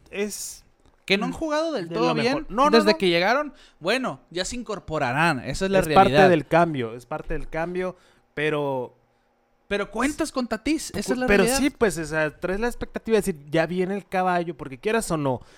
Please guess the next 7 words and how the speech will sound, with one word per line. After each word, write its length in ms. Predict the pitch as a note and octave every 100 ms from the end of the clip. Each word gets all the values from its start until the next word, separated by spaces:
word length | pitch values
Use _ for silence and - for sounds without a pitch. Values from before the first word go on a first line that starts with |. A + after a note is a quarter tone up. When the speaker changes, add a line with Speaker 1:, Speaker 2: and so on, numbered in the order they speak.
| - _
Speaker 1:
ah, 200 | - A#2+ -
ah, 600 | - F3 G#3 G#3 G3+ F#3+ F3 _ _
sea 340 | _ G#3 G#3+
lo 160 | G#3+ F#3+
que 100 | D#3
sea 220 | C3+ F3+
Tatís... 680 | E3+ D3+ - G3+ A3+ - -